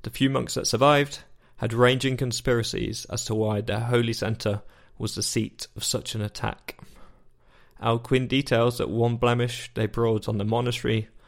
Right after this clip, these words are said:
was glory in the vanity of dress, as they raked their consciences to decipher what had stopped God from intervening.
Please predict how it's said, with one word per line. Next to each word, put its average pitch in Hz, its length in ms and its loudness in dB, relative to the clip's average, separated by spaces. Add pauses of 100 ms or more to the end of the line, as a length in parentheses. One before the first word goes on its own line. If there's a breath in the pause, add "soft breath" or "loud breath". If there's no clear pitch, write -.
(300 soft breath)
was - 160 -6
glory 117 680 2
in 110 140 -4
the 113 100 0
vanity 110 600 -4
of - 140 -10
dress, 110 480 -4 (560 soft breath)
as 113 120 -6
they 107 100 0
raked 113 500 -2
their - 120 -2
consciences - 760 -6
to - 160 -10
decipher 107 640 -4 (380 soft breath)
what 107 180 0
had 107 100 -4
stopped - 400 -4
God 110 300 2
from - 320 -6
intervening. 107 680 -2